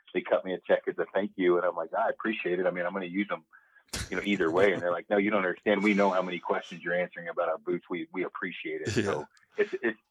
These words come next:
Speaker 1: you know, I, I, I, I wanna make sure, obviously, people that take care of us, we, we take care of them when we can.
Speaker 2: Well, and on the flip side, like,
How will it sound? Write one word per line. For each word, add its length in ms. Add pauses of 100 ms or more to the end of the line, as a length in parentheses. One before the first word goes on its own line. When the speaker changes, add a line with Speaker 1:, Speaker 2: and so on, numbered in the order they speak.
Speaker 1:
you 140
know, 100
I, 120 (140)
I, 80 (520)
I, 160 (300)
I 60
wanna 140
make 240
sure, 140
obviously, 340
people 280
that 140
take 200
care 140
of 80
us, 260
we, 220
we 180
take 180
care 120
of 80
them 180
when 120
we 100 (100)
can. 160 (220)
Speaker 2:
Well, 320
and 80
on 140
the 80
flip 280
side, 380
like, 200